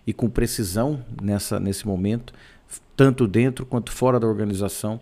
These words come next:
Ou seja, você precisa realmente ser um profissional confiável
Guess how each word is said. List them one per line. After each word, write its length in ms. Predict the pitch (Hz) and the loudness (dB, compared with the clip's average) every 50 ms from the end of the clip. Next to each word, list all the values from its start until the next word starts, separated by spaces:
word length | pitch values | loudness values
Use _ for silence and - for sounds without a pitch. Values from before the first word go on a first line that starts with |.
| - - - | -12 -10 -4
Ou 100 | 120 120 | -4 -2
seja, 320 | 107 - 107 101 98 101 98 | 0 2 2 2 2 2 2
você 320 | 101 104 98 - - 117 | 2 0 0 2 0 0
precisa 580 | 120 - 131 117 120 - - - 139 139 131 110 | 2 2 0 0 0 -2 0 0 0 2 2 0
realmente 440 | 98 127 160 147 123 113 107 - | 0 0 0 0 0 -2 -2 -4
ser 440 | - - - - - 131 151 190 208 | -6 -6 0 2 4 6 6 6 4
um 60 | 214 | 2
profissional 520 | 190 - 156 131 127 - 131 113 104 101 95 | -2 -4 -6 -6 -4 -4 -4 -2 -2 -4 -4
confiável 960 | - - 139 147 143 131 - - 127 107 104 107 120 123 123 147 180 196 | -4 -4 -4 -4 -4 -2 0 0 2 4 4 4 4 2 2 0 -2 -2